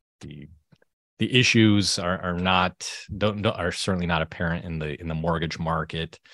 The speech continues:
So the issues that we're talking about, they're really in these smaller markets. So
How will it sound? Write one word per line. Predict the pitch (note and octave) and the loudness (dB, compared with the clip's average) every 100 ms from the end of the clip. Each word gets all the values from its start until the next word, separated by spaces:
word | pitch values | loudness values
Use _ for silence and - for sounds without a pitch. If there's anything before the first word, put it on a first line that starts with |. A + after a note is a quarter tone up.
| - - - | -20 -20 -8
So | - | -6
the | D#2+ F#2 | -4 -4
issues | F#2 F#2+ | -4 -4
that | E2+ | -4
we're | D2+ | -4
talking | - B2 - F2+ | 2 2 2 -4
about, | D#2+ D#2+ D#2 - | -2 0 -2 -4
they're | D2 C#2+ - | -8 -8 -10
really | D#2+ D#2 C#2 | -6 -4 -4
in | D#2+ D2+ | -6 -6
these | D2 D2 | -8 -6
smaller | - D#2+ D2 | -6 -4 -4
markets. | C#2+ C#2+ - - | -4 -6 -10 -10
So | D#2 | -8